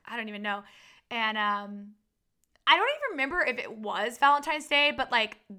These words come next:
this guy came to my door and brought me flowers and chocolate and asked me to be his girlfriend. So, like, I feel like it was Valentine's Day because, like, why would you do that if it wasn't?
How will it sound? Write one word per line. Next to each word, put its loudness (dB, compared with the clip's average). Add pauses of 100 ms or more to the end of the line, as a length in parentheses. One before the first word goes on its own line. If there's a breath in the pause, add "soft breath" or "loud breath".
(240)
this -2
guy 6
came -6
to -10
my 0
door -4
and 0
brought 2
me -8
flowers -2
and -10
chocolate -6
and -8
asked -2
me -8
to -10
be -8
his -8
girlfriend. -6
So, -10
like, -6
I -4
feel -6
like -2
it -8
was -4
Valentine's 0
Day -4
because, -10
like, -6
why -2
would -8
you -10
do -10
that 0
if -10
it -12
wasn't? -10